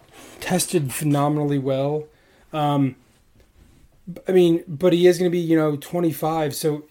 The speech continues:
the one thing and the one knock against him, right, is obviously his age, but if you're gonna say, "Hey, maybe these guys need a little more time to grow," and he's coming in more mature, you know, better head on the shoulders, maybe he knows how to produce in the game a little bit better.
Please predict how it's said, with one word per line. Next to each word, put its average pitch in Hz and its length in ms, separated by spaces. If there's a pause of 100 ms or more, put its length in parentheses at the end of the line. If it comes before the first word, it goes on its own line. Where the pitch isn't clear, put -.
(120)
the 180 140
one 165 280
thing 160 160
and 151 200
the 151 40
one 151 160
knock 143 200
against 139 260
him, 143 160
right, 139 140
is 135 120
obviously 135 420
his 127 140
age, 143 360
but 139 220 (840)
if 156 140
you're 175 100
gonna 180 240
say, 165 300
"Hey, 160 320
maybe 147 240
these 151 140
guys 147 200
need 147 80
a 151 60
little 151 160
more 147 160
time 151 240
to 139 40
grow," 135 600
and 147 80
he's 139 100
coming 151 240
in 147 80
more 147 200
mature, 147 680 (300)
you 143 100
know, 139 240 (680)
better 151 220
head 147 140
on 147 100
the 139 80
shoulders, 151 800 (400)
maybe 151 200
he 151 80
knows 147 220
how 151 60
to 139 80
produce 143 380
in 147 40
the 139 60
game 139 260
a 143 40
little 143 180
bit 135 60
better. 151 400